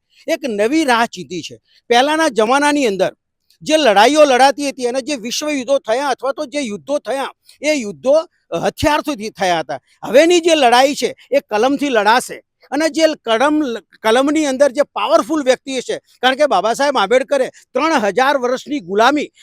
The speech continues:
છવ્વીસમી જાન્યુઆરી ઓગણીસો પચાસના દિવસે એક જ કલમના ઝાટકે એમણે આ ગુલામીમાંથી આ બહુજનોને મુક્ત કર્યા. એ કલમના સહારે આજે તમારે બધાએ આગળ વધવાનું છે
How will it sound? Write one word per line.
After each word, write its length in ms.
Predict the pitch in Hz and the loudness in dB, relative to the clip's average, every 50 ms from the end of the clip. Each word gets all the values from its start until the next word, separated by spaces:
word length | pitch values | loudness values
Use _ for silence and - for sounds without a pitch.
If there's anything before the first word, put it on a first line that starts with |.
| _ - - 233 | _ -10 -8 -8
છવ્વીસમી 400 | 226 262 311 240 - 311 320 262 | -6 -6 -8 -8 -8 -8 -8 -4
જાન્યુઆરી 400 | 240 220 220 240 262 277 285 294 | -4 -4 -4 -2 -2 -4 -4 -4
ઓગણીસો 340 | 254 202 254 262 - 285 | -6 -8 -8 -6 -6 -6
પચાસના 600 | 220 196 - - 480 247 302 285 - - 311 294 | -6 -8 -10 -8 -6 -4 -4 -4 -4 -4 -6 -6
દિવસે 420 | 240 190 240 269 294 269 262 240 - - - - - | -6 -6 -2 0 0 0 -2 -4 -10 -12 -14 -6 -2
એક 240 | 285 320 311 - 339 349 | 0 0 2 4 4 4
જ 140 | 330 302 - - | 4 0 -6 -2
કલમના 420 | 262 269 294 302 294 294 294 269 | -2 0 0 0 -2 0 0 0
ઝાટકે 600 | - - - - 214 226 - - 320 294 233 143 - - - - | -2 -2 -4 -8 -8 -8 -8 -4 -2 -2 -2 -2 -6 -12 -6 -2
એમણે 220 | 247 269 285 294 294 | 0 0 2 2 2
આ 80 | 285 | 0
ગુલામીમાંથી 580 | 208 170 214 247 269 269 277 285 277 277 277 285 | 0 -2 -2 -2 -2 0 -2 -4 -4 -4 -2 -2
આ 100 | 262 240 | -2 -2
બહુજનોને 540 | 180 196 196 233 214 269 277 285 285 269 247 | -2 -4 -4 -4 -4 -4 -6 -4 -4 -6 -6
મુક્ત 360 | 202 190 247 311 - - 320 | -4 -2 -4 -4 -4 -4 -8
કર્યા. 380 | - - 262 262 262 226 170 - - - - - | -6 -2 0 2 2 2 0 -4 -8 -16 -10 -4
એ 160 | 311 359 359 | 0 0 0
કલમના 560 | - _ - 254 262 294 311 311 302 302 269 | -2 _ -2 0 2 4 4 4 4 2 0
સહારે 580 | - - - 220 165 220 254 294 294 262 196 - _ - - | 0 -2 -6 -8 -6 -2 -2 0 0 -2 -4 -6 _ -16 -10
આજે 240 | - 202 233 262 277 | -6 -4 -4 -4 -4
તમારે 380 | - - 220 233 247 254 262 254 | -6 -4 -4 -2 0 0 0 0
બધાએ 280 | 214 190 190 220 240 | 0 0 0 2 2
આગળ 300 | 233 202 190 180 226 208 | 2 2 0 0 -2 -2
વધવાનું 420 | 190 185 180 202 226 254 277 285 - | -2 -2 -2 -2 -2 -2 -2 -4 -6
છે 180 | - 285 277 | -4 -6 -6